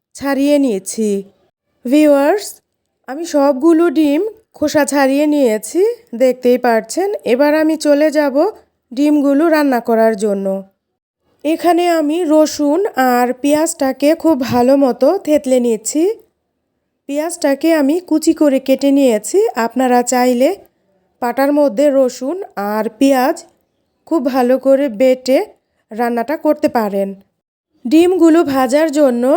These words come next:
কড়ার মধ্যে আমি তিন চার টেবিল চামচ পরিমাণ সয়াবিন তেল দিয়ে দিয়েছি আর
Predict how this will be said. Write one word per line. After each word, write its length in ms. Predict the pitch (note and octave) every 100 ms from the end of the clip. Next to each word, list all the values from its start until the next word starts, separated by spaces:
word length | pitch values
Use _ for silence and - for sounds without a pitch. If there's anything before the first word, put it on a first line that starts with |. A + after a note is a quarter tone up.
| G4+ D4+
কড়ার 300 | D4+ C#4+ C4
মধ্যে 280 | B3+ A#3+ D4 D#4
আমি 140 | C4 D#4 F4
তিন 160 | D4 D4+ D4+
চার 180 | D#4+ D#4 D#4+
টেবিল 280 | D#4 C#4 B3+
চামচ 340 | C4 B3 B3+ -
পরিমাণ 420 | C#4 C#4 C#4+ C4 D4+
সয়াবিন 480 | - C#4+ C#4 B3+ B3
তেল 220 | B3+ B3+ B3+
দিয়ে 160 | B3+ B3
দিয়েছি 480 | A3+ A3+ G3+ - D#4 G4+ G#4 _ _ _ _ _ -
আর 180 | A#3+